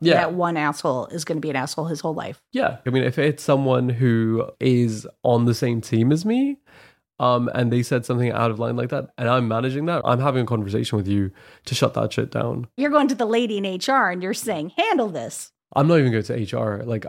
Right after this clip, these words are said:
Speaker 1: I think what I wanna first do is I wanna actually have a conversation with them and just tell them, like, about how what they did was wrong and how we should not be represented as an organization. I am an educator. I recognize that, and I would want to do that first because
Speaker 2: Well, they do say in any work situation, you should first try to sort it.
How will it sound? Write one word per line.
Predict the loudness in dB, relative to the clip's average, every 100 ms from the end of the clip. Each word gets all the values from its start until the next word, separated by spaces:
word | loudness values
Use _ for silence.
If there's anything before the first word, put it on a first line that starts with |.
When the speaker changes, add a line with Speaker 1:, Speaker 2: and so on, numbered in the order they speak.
| -2
Speaker 1:
I | 0 2 0 0
think | -2 2
what | 2
I | 2
wanna | 2 -2
first | -4 -2 -2 -2
do | 0 0 -2
is | -2 0
I | 0
wanna | 2 2
actually | 0 0 0
have | 0
a |
conversation | -2 -4 -4 -4 -4
with | -4
them | -2 -2
and | 0
just | -2 0
tell | 0 2
them, | 0
like, | -2
about | -2 -6
how | -4 -4 -4
what | -4 -4 -4
they | -6
did | -4 -6 -6
was | -4 -2
wrong | 0 0
and |
how | 0 0
we | -2
should | -4 -2
not | -2 -2
be | -2
represented | -4 -2 -4 -4 -6 -6
as | -6
an | -6
organization. | -8 -6 -6 -6 -8 -10 -12 -14 -6
I | -2 0
am | 2 2
an |
educator. | 2 0 -2 0 0 -2 -4
I | -2
recognize | 0 0 0 0 0
that, | -2 -2
and | -2
I | -2
would | -2 0 0 0
want | -4 -6 -6
to |
do | -4 -2
that | -2 -4 -6
first | -6 -6 -6
because | -2
Speaker 2:
Well, | 0
they | 4
do | 2
say | 4 2
in | 2
any | 0
work | 0 0
situation, | -2 -2 -2 0 -2
you | -2
should | -4 -4
first | -4 -4 -2
try | -2
to | -2
sort | -2 -2 -2
it. | -4